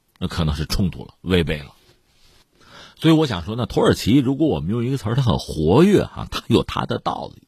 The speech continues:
有它的逻辑。至于这一切它的所作所为吧，所思所想啊，和刚才我们说的这个大趋势啊、根本性的规矩啊、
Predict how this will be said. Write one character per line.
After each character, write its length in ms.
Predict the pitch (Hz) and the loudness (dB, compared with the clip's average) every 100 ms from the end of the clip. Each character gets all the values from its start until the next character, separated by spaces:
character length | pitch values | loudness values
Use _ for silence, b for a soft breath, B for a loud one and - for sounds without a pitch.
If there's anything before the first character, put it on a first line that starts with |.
| _ - | _ -10
有 180 | 73 | -10
它 300 | - 135 156 | -4 2 4
的 140 | 135 65 | 4 0
逻 240 | 64 65 | -2 -6
辑。 160 | - - _ _ _ _ - | -10 -18 _ _ _ _ -4
至 160 | 214 | 2
于 160 | 233 208 b - | 2 0 b 6
这 180 | 240 | 10
一 180 | 123 160 | 12 10
切 360 | 185 - 180 135 | 2 0 2 2
它 160 | 117 | 0
的 80 | 120 | 0
所 180 | - - | 2 4
作 140 | 123 | 4
所 200 | - 57 | 4 -2
为 200 | 53 78 | -4 0
吧， 140 | 135 - _ _ _ _ | 0 0 _ _ _ _
所 180 | - 92 | -4 -2
思 160 | 139 | 2
所 180 | 110 127 | 4 4
想 180 | - - | 2 -2
啊， 200 | 52 71 B B | -6 -10 B B
和 120 | - | -6
刚 160 | 120 123 | 0 2
才 80 | 117 | 4
我 140 | 78 | 2
们 140 | 71 | 0
说 200 | - 98 | 0 0
的 120 | 92 85 | 0 0
这 120 | 82 | -4
个 80 | 92 | -4
大 160 | - | -6
趋 240 | - - 143 | -4 -2 -2
势 220 | - 123 | 0 -2
啊、 140 | 92 _ _ _ _ - 110 | -4 _ _ _ _ -16 2
根 180 | 190 165 | 6 8
本 100 | 95 | 6
性 200 | 139 120 | 6 4
的 80 | 95 | 6
规 320 | 175 220 196 | 6 6 6
矩 160 | 147 | 6
啊、 100 | 113 | 2